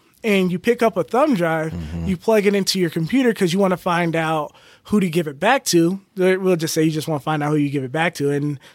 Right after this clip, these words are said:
Speaker 1: next thing you know, your computer's compromised. Or you drop a thumb drive and you put, uh, layoffs. You write layoffs on it. And
Speaker 2: Mm-hmm.
Speaker 1: of course, you're gonna be really interested and you're gonna plug that into your computer, and you've been hacked.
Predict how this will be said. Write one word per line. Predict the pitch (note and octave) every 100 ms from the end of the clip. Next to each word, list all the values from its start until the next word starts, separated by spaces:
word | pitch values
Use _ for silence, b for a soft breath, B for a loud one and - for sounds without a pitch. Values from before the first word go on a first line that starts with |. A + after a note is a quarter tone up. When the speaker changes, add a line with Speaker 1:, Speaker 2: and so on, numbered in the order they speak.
| B
Speaker 1:
next | F3+
thing | G#3 F3+
you | F3
know, | E3 D#3+
your | D#3 D#3
computer's | D#3+ D3+ D4 A#3 -
compromised. | E3+ D3+ D3+ D3+ D3+ D3+ - B B B -
Or | A#3 A#3+
you | G3+
drop | F3 F#3 F#3
a |
thumb | F3 F#3+ F#3+
drive | F3+ E3+
and | E3
you | F3
put, | F3 F#3 E3 - _ _ -
uh, | D3 C#3+ _ _ _ _ _ -
layoffs. | F3 G#3+ F#3 B2 - - _ _
You | F3+ F#3+
write | F#3+
layoffs | E3+ F#3+ F#3 D3+ - D#3+
on | C#3+
it. | C3+ E3
And | F3+ - -
Speaker 2:
Mm-hmm. | -
Speaker 1:
of | D#3+
course, | D4 B3+ F3 - - _ _ _ _ -
you're | G3
gonna | G3
be | E3
really | D#3 C#4 D4 G#3+
interested | F3 D#3+ - F3
and | D#3+
you're | E3
gonna | E3+
plug | D#3+ F#3 E3+
that | D#3+ D#3+
into | D#3+ -
your | D#3
computer, | D#3 C#3+ D3 C#3+ D3+ b b b b
and | - E3+ D#3 D#3+ D#3 _ A3+
you've | E3 D3+
been | F3 E3+ F3+
hacked. | - A#3+ B3 C3 -